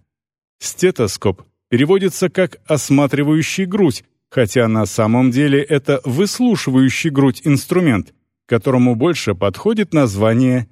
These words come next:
стетофон. Судьба Лаеннека — типичный пример врачебной самоотверженности. Специализируясь на болезнях сердца и легких, он, в частности, занимался изучением туберкулеза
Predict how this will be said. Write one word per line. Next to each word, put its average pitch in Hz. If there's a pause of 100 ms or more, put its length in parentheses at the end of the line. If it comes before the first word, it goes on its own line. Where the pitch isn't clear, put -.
стетофон. 104 (960)
Судьба 139
Лаеннека — 180 (200)
типичный 170
пример 127
врачебной 101
самоотверженности. 85 (640)
Специализируясь 139
на 123
болезнях 127
сердца 120
и 120
легких, 117 (380)
он, 196
в -
частности, 180
занимался 160
изучением 143
туберкулеза 131